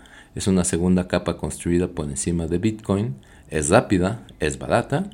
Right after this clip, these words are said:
y es instantánea. ¿Cómo funciona por debajo del cofre? La intuición es brillante. Imagina que tú y tu cafetería ba-,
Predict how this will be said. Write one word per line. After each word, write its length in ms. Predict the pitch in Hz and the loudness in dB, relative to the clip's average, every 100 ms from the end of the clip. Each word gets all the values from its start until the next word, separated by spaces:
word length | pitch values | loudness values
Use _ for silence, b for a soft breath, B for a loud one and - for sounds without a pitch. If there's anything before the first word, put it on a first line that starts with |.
| 160 | -4
y 100 | 80 | -4
es 120 | - | -2
instantánea. 720 | 90 - 71 67 80 - - - _ - B B B B B B B B - - _ - | -2 -2 -6 0 -2 -2 -12 -20 _ -20 B B B B B B B B -20 -20 _ 4
¿Cómo 220 | 175 196 | 8 8
funciona 480 | 175 135 147 143 143 | 8 4 6 4 4
por 140 | 117 | 2
debajo 400 | 104 98 104 113 | 4 2 2 0
del 200 | 104 107 | 0 -2
cofre? 440 | 127 165 147 117 113 - - - | 0 0 0 -4 -6 -12 -12 0
La 140 | 104 | 4
intuición 460 | 101 101 - 120 139 | 4 2 0 2 2
es 120 | 113 | 2
brillante. 600 | 87 80 82 78 - 64 | 0 0 -2 -4 -8 -4
Imagina 480 | 95 92 95 120 117 | 2 2 2 0 0
que 140 | - | -2
tú 200 | - 95 | -2 2
y 60 | 104 | 2
tu 140 | 104 | 0
cafetería 560 | - 80 82 87 87 95 | -4 -4 -4 0 2 2
ba-, 240 | 107 104 | 2 -2